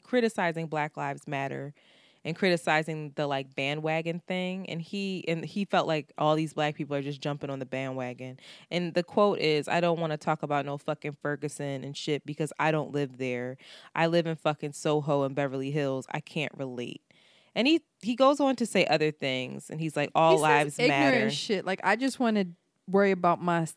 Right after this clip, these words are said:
Speaker 1: Yeah, that's
Speaker 2: drugs
Speaker 1: what he was saying.
Speaker 2: and my white
Speaker 1: And he was
Speaker 2: women."
Speaker 1: like, "I don't give a fuck. I'm out here trying to get pussy." Like, whack, whack, whack, whack, whack, whack. Um, so she posted that and was like, "This is what I thought about when I s-, heard that A sap was locked up."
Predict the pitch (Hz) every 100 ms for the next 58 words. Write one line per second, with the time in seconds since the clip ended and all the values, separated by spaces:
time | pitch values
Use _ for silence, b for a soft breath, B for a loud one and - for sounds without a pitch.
0 | _ 202 294 196 175 185 190 - 202 185
1 | 196 185 170 165 - 160 147 135 175 160
2 | 156 160 151 147 139 160 151 156 147 170
3 | 175 170 156 160 - 156 151 156 160 156
4 | 160 156 - 151 143 139 143 - - 143
5 | - 139 131 135 139 _ 165 160 - -
6 | _ - 151 170 156 - _ - 156 160
7 | 127 - 135 127 127 110 101 110 - 65
8 | - - _ b b b b b b -
9 | 165 156 147 143 - - - 214 202 190
10 | 185 180 - - 254 233 214 220 185 175
11 | 151 160 156 156 285 220 185 165 165 165
12 | 151 139 135 131 131 - 151 147 - 156
13 | 147 139 - 143 - 87 - 151 147 _
14 | 78 -